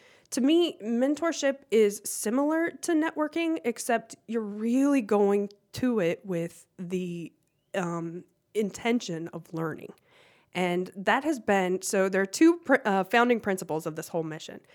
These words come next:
The first one is I've never met a woman I couldn't learn from.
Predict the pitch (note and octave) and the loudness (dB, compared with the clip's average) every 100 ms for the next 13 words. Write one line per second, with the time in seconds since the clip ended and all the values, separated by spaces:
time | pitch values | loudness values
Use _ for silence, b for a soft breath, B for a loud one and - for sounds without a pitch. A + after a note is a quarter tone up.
0 | b b F#3+ B3 C#4 - C4+ B3+ A3+ A3 | b b 0 4 4 2 -2 0 -2 -2
1 | E3+ F3 F3 F#3 G3 A#3 G3 - F3 F3 | -6 -4 -2 0 2 0 0 -2 -4 -4
2 | F3 D#3+ D#3+ D#3+ D3+ - D#3 D3+ - | -4 -6 -8 -8 -8 -10 -12 -14 -16